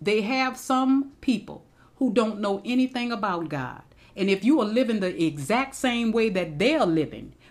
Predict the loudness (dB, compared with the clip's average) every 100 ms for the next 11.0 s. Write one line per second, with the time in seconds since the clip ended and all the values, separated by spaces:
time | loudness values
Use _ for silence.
0 | -4 0 2 0 0 -2 -2 0 0 0
1 | 0 0 0 0 0 0 2 2 0 0
2 | 0 -2 -2 -2 -2 -4 -4 -4 -2 -2
3 | 2 2 2 0 -8 -16 _ -20 -20 -20
4 | _ -8 4 4 6 4 4 4 4 0
5 | -2 -4 -4 -4 -2 -2 -2 -2 0 2
6 | 2 2 0 0 0 0 -2 -6 -6 -2
7 | -2 -2 -2 -2 -2 -2 -4 -2 -2 -2
8 | -4 -8 -10 -14 -20 -20 -4 -2 4 4
9 | 4 2 0 0 0 0 0 0 0 -2
10 | -2 -4 -2 0 0 -2 -6 -12 -16